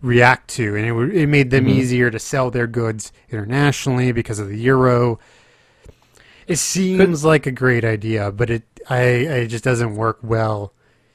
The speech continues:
Speaker 1: Could you, I mean, could you imagine? Well, I
Speaker 2: Hmm.
Speaker 1: mean, it's, yeah. It works in the U S, but there's less autonomy between the nations.
Speaker 2: States.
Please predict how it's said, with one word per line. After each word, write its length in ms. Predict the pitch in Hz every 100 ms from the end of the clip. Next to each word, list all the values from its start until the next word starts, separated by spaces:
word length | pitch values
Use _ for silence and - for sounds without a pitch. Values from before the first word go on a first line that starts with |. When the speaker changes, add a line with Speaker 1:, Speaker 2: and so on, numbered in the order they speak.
| _ _ _ _
Speaker 1:
Could 160 | - 160
you, 80 | 175
I 20 | 165
mean, 180 | 165
could 200 | 151 156
you 120 | 214 220
imagine? 840 | 147 131 135 139 143 139 135 120 _ _ _ _ -
Well, 120 | 139 147
I 80 | 131
Speaker 2:
Hmm. 80 |
Speaker 1:
mean, 160 | 120 143
it's, 440 | 143 151 - - _ _ _ _ _ _ _ _ -
yeah. 160 | 110 101 _ _ _ _ _ _ _ _ _ _ _ _ -
It 80 |
works 340 | 139 196 208 -
in 60 | 170
the 80 | 156
U 220 | 143 131
S, 360 | 127 135 - -
but 400 | - 123 127 - - _
there's 240 | - 135 120
less 260 | 127 127 127
autonomy 560 | - - 127 127 127
between 340 | 120 - 127 117
the 80 |
nations. 720 | 107 110 - 139 135 135 - _ _ _ _ _ _ _ _ _
Speaker 2:
States. 460 | - 104 92 -